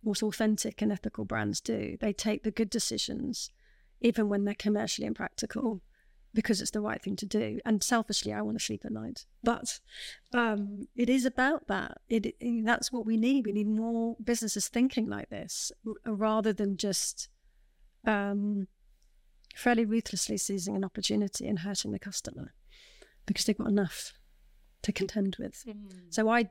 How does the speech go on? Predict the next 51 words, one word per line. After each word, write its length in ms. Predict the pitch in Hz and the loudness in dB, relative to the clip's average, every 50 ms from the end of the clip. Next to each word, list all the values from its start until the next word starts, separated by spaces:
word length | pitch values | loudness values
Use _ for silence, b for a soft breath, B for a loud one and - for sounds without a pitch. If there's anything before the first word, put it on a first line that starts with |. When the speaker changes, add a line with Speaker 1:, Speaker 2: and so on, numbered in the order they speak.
| - - | -2 -4
Speaker 1:
I 200 | - 220 220 214 | 0 0 2 0
think 320 | 214 - - 226 226 - | 0 -2 -2 -2 -2 -2
what 200 | - 214 220 - | -2 -4 -4 0
you 140 | 214 214 208 | 0 2 2
saw 220 | - - 220 214 220 | 2 2 2 2 0
in 60 | 208 | 0
covid, 360 | - 254 262 262 208 196 - | 4 4 4 4 2 0 -4
we're 60 | 202 | -2
still 260 | 185 - - 214 208 | -2 -2 -2 -2 -2
seeing 300 | 196 - - - 196 208 | -2 -4 -4 -4 -4 -2
now. 340 | 196 202 208 - - - - | -2 -2 -2 -2 -4 -4 -6
I 60 | 202 | -6
think 340 | 185 - - 220 208 190 - | -6 -6 -6 -4 -4 -4 -2
there 120 | - 202 202 | -2 -2 -2
was 160 | 202 202 - | -2 0 2
a 40 | 208 | 4
moment, 540 | 208 220 220 214 202 202 - - - - b b b b b b b b b b b b _ - - - - | 4 6 6 4 2 0 -2 -4 -6 -10 b b b b b b b b b b b b _ -20 -20 -6 2
I'm 140 | - 247 262 | 6 8 10
not, 240 | 254 247 240 240 - - | 10 10 8 2 0 0
I'm, 220 | 226 233 240 240 - - | 2 2 2 2 0 0
and 300 | - 226 226 220 220 - | 0 0 0 0 -2 -4
to 120 | - 190 233 | -2 -2 2
be 160 | 240 247 240 | 4 4 4
really 300 | 233 247 240 226 214 202 | 4 4 4 4 2 2
clear, 580 | - - 214 214 202 - 175 151 147 - - - - _ _ _ - - - - - 294 | 0 0 0 0 0 0 -2 -2 -4 -6 -8 -10 -14 _ _ _ -20 -20 -20 -14 -4 0
and 160 | 247 208 202 | 2 4 4
there's 120 | 202 185 | 2 0
a 60 | 196 | -2
balan-, 340 | 190 - 202 208 202 214 - - | -2 -2 -2 -2 0 -2 -4 0
there 180 | 214 220 214 214 | 2 2 4 4
is 120 | 196 202 | 4 2
a 60 | 208 | 0
real 220 | 202 202 214 196 190 | 2 0 0 0 0
balance 360 | - 185 202 - - - - | -2 -2 -2 -2 -2 -4 -4
here, 80 | 202 | -4
because 320 | 190 190 196 - - 196 196 | -2 -4 -4 -2 -2 -2 0
I'm 160 | 202 202 202 | 0 0 0
not 260 | 208 196 - - - | 0 0 -2 -4 -2
gonna 180 | - 208 196 190 | -2 0 0 0
pretend 560 | - - 190 - - 202 202 196 190 208 - | -4 -4 -4 -2 -2 -2 -2 -2 -2 -4 -4
that 240 | - - - - - | -4 -6 -8 -8 -6
for 140 | - 214 214 | -2 2 2
a 40 | |
lot 300 | 208 208 208 196 - - | 4 2 2 0 -2 -4
of 100 | 202 185 | -4 -4
businesses, 840 | - 214 202 - 226 214 - - - - 71 90 - - - - - b b b b b b b b | -4 -2 -2 -2 -2 -2 -2 -2 -4 -6 -6 -6 -4 -4 -4 -4 -6 b b b b b b b b
those 200 | - 220 233 196 | 2 4 4 4
inflationary 560 | 214 208 - - 214 226 - - 226 226 214 | 4 2 2 2 0 2 0 0 -2 -2 -4
hikes 380 | 180 - 214 - 113 - - - | -4 -4 -4 -4 -2 -2 -4 -4
have 340 | - - 202 220 208 - - | -4 -2 -4 -4 -4 -4 -4
been 380 | 120 117 113 110 110 107 139 | -2 0 0 0 0 0 -2